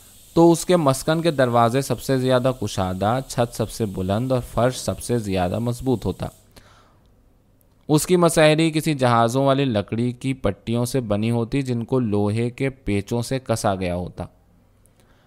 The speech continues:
और उसकी बीवी खुरसन तरीन औरत रही होती।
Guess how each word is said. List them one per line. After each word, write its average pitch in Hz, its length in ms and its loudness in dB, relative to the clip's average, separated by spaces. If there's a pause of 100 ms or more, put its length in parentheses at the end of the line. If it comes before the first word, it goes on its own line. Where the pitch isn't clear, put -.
(120)
और 151 160 4
उसकी 170 260 0
बीवी 135 540 0 (380)
खुरसन 156 600 2
तरीन 127 400 0
औरत 110 320 -2
रही 113 200 -2
होती। 92 340 -6